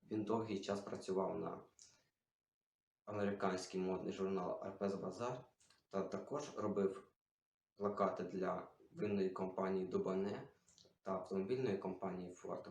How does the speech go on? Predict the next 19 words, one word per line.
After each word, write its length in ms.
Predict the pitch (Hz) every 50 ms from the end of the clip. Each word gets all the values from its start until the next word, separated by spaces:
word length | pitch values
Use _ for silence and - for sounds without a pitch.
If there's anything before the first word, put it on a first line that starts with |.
| - -
Працюючи 680 | 113 107 - - 135 135 123 104 - - - 98 95 95
зі 180 | 95 95 95
шрифтами, 640 | - - - 101 101 - - 131 147 147 127 104 90
він 200 | 90 95 98 95 -
гостро 560 | 113 120 - - - - 92 92 - - - - - _ _ _ _ _ _ -
відчув 400 | 104 101 92 - - 123 131 113
їхню 320 | 98 101 104 - - 92 92
недостачу, 720 | 90 87 - - - - - 82 90 - - - - 135 - - _ -
тому 200 | - 98 98 98
зробив 400 | 95 - 101 98 - 131 131 -
чотири 320 | - - - 101 92 92 -
власних: 560 | - - - - - - - - - - - _ _ _ _ _ -
Dufour, 380 | 101 104 101 - - 139 143 - - -
Astanoir, 580 | - - - - 98 98 95 95 98 110 113 113 - - - -
Peugeot 340 | 92 90 92 107 110 110 -
та 60 | -
Touraine. 460 | - - 98 98 95 92 85 87 85 - - _ _ _ - - _ _ _ _ -
Хоча 320 | 120 117 - 104 98 -
ці 260 | - - - 95 92